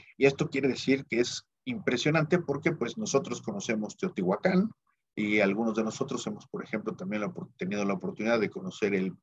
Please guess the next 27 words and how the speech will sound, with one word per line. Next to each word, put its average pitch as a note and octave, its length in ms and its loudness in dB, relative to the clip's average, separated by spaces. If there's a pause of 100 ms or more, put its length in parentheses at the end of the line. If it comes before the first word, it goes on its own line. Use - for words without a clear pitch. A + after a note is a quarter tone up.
(200)
Palacio G2 420 0
Prohibido, A2 540 4
el, F2+ 260 0 (140)
el, - 340 -6
el F3+ 440 -4
Templo F#3 380 -4
Prohibido A#2 520 0
en F2+ 220 -2
China, B2 360 2
en G2+ 180 -4
Pekín, B2 480 -2 (480)
y C3 300 6 (380)
saber A#2+ 360 4
que A2+ 180 4
hay B2 260 6 (760)
complejos B2+ 540 -4
arqueológicos A2 760 -4
más A#2 200 0
grandes A2+ 420 0
que F#2+ 220 -2
eso C3 360 -2
es G#2+ 280 0 (140)
verdaderamente A2 760 0
para G2+ 240 0
mí A2+ 160 -2
llamativo. F#2 600 -4 (480)
Según D3+ 680 4